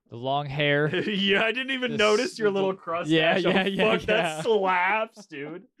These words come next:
Speaker 2: Oh my
Speaker 1: <laughs>
Speaker 2: God.
Speaker 1: The pizza.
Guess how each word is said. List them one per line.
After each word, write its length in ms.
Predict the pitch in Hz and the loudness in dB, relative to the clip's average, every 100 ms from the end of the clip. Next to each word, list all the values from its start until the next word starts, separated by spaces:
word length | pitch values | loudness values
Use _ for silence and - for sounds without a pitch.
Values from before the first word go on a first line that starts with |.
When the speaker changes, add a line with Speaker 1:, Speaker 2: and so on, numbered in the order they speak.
| 320 - | -14 -8
Speaker 2:
Oh 380 | 254 262 202 | -4 -2 -2
my 240 | 226 214 202 | -2 -2 -2
Speaker 1:
<laughs> 0 | |
Speaker 2:
God. 520 | 180 185 190 196 175 | -2 2 4 4 2
Speaker 1:
The 140 | 208 - - | -2 -4 -10
pizza. 640 | 220 226 - 226 226 277 | -6 -6 -4 0 2 0